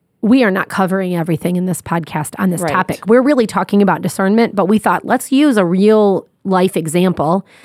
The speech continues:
Speaker 1: that is affecting churches." And, um, I think it's helpful to kinda walk through this because, um,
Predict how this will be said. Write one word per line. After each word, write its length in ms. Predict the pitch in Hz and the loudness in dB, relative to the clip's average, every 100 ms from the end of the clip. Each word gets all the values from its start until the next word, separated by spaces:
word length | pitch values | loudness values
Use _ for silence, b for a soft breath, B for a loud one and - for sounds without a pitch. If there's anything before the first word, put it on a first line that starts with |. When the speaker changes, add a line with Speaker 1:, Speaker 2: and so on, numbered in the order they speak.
| B B B | B B B
Speaker 1:
that 180 | 220 - | -2 0
is 160 | 226 | 0
affecting 480 | 202 - 180 - 175 | 0 -2 -4 -4 -6
churches." 500 | 165 - - 180 185 | -4 -6 -4 -8 -6
And, 360 | - 190 180 180 b b b b b | -2 0 2 -2 b b b b b
um, 300 | 220 202 185 | 0 2 2
I 120 | 175 196 | 0 0
think 160 | 226 | 0
it's 100 | - | -2
helpful 380 | - 190 - 214 | -2 -2 0 -2
to 100 | - | -2
kinda 240 | - 202 | -4 -2
walk 300 | 175 185 190 | 2 0 0
through 220 | - 226 202 | -4 -2 0
this 280 | 175 175 | -2 -4
because, 800 | - 220 - 226 202 196 190 - - | -6 -8 -4 0 0 -2 -4 -12 -8
um, 440 | 208 202 190 180 | -4 -2 0 -2